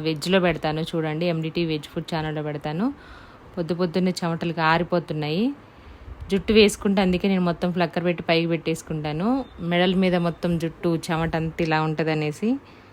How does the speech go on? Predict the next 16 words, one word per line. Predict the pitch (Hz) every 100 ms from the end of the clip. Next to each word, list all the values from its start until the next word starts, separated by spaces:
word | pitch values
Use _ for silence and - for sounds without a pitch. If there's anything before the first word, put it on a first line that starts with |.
| - - - - - - - - - -
ఈ | 190
ఎండకి | 190 190 214 220
ఆయిల్ | 196 190 190
ఫుడ్ | 202 185
ఇంతసేపు | 190 185 175 190 190 175 185
చేయడం | 185 185
కూడా | 185 185
కొంచెం | 190 180 175
కష్టంగానే | 175 - 190 185 190
ఉంటది, | 185 160 160
కాకపోతే | 190 180 170 175 196
ఎప్పుడైనా | 175 180 196
ఒకసారి | 190 - 180 175
చేసుకోవాలి. | 180 - 175
బయట | 165 170 170
దాన్ని | 185 175 175 165